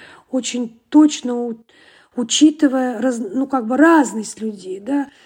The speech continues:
их, э, различную степень чувствительности, различную степень ранимости, ну и попросту характера, судьбы и так далее.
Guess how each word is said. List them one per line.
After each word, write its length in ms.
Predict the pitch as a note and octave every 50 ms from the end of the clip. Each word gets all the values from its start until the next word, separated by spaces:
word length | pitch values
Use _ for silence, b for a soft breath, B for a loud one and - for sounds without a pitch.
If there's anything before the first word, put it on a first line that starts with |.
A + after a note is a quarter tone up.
| b b b b b b
их, 240 | b C#4 B3+ - -
э, 40 | C#4+ -
различную 800 | - C#4 C4 - A#3+ C#4+ C#4+ C#4+ C#4 B3 E4+ D#4 - - C#4+ C4
степень 340 | - - C#4+ - - B3 A3+
чувствительности, 1000 | - A#3+ A3+ - - C4+ C#4+ D4 - B3+ A#3+ A#3+ A#3 A#3 A3+ - - C4 A#3+ - _ _ _ _ b b b b b b b
различную 560 | - C4 B3+ C4 B3+ E4 D4 - - B3+ B3+ A#3
степень 360 | - - C4 A#3 - A#3 A#3
ранимости, 920 | A#3+ B3 A#3+ A#3+ B3+ C#4+ D4 C#4 C4+ A#3+ A3+ - - - C4 B3 B3 A3+ b b b b b b b b b b b b b
ну 100 | - B3+
и 80 | C4 C4+
попросту 480 | C4+ - F4+ F#4 - - E4 - - C4+
характера, 720 | - B3 B3 B3 C#4 D#4 D4+ - - A#3+ A3+ A#3 A3+ A3+ A3+ B B B B B B B
судьбы 500 | - - B3 G#3 G3+ G3+ C4 C#4+ C#4+ C4+
и 60 | A#3+
так 260 | - A#3+ A#3 G#3 G#3
далее. 240 | G#3 F#3+ F3 D#3+